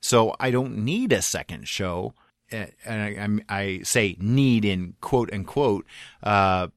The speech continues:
and, and, you know, like, who needs multiple podcasts? I don't know. But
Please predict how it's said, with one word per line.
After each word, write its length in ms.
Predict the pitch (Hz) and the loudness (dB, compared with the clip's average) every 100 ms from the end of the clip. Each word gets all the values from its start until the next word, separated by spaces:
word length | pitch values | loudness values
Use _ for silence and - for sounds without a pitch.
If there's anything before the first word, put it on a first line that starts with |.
| _ _ _ _ | _ _ _ _
and, 200 | 139 165 - | -2 -2 -2
and, 220 | 175 196 | -4 0
you 100 | 196 | 2
know, 200 | 113 - | 0 -2
like, 240 | - 107 - | -4 -4 -2
who 180 | 139 | 0
needs 460 | 113 98 92 78 - | 0 0 -2 -6 -6
multiple 400 | 92 80 - 78 | -6 -8 -12 -14
podcasts? 600 | 73 76 73 85 80 - | -6 -6 -6 -6 -4 0
I 100 | 98 | 0
don't 180 | 87 85 | -2 -4
know. 260 | 95 80 - - - - 95 - _ | -4 -6 -12 -18 -18 -16 -16 -18 _
But 340 | 123 110 98 | 6 6 6